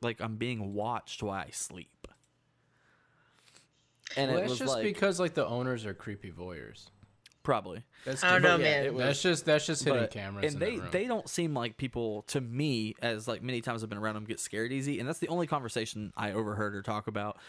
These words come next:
Speaker 1: And even her husband was just kind of like, "Ha, ha, ha, whatever,"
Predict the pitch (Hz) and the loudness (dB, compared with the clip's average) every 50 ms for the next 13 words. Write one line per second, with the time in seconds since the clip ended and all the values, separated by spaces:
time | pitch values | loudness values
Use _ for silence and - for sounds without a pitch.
0 | - - - - - 120 117 113 - 131 147 139 127 117 110 110 117 - - 117 | -20 -20 -16 -4 -2 -2 -2 0 -2 -2 -2 0 -2 -2 -4 -6 -8 -6 -4 -2
1 | 110 113 110 107 101 107 101 101 101 110 104 - - 107 101 101 101 101 - _ | 0 0 -2 -2 -2 -4 -4 -4 -4 -4 -6 -4 -4 -2 -2 -2 -4 -4 -4 _
2 | - 196 196 185 170 170 180 175 160 139 139 151 147 147 147 131 117 110 120 113 | -2 -2 -2 -2 -2 -4 -4 -4 -4 -4 -4 -4 -4 -4 -4 -4 -4 -4 -6 -6
3 | 123 | -8